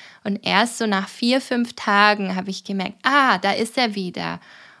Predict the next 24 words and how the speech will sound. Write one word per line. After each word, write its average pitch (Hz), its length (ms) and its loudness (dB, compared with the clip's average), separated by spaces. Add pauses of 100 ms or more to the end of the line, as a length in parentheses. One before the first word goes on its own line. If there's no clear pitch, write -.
Und 196 240 -2
da 185 240 2
ist - 360 -8
seine 196 280 -2
liebevolle 202 640 0
Präsenz 202 720 0
ist 185 240 -8
wieder 170 260 -6
da. 170 540 -8
Und 180 400 -6 (440)
ja, 190 280 2
so 190 100 0
langsam 202 480 4
sammeln 196 480 0
wir 180 380 0
auf, 185 140 -4 (680)
auf 196 160 -4
der 180 180 4
anderen 196 440 4
Seite 185 640 2
auch, 190 360 2 (140)
äh, - 180 -6
viele 220 320 -4
Menschen 202 760 2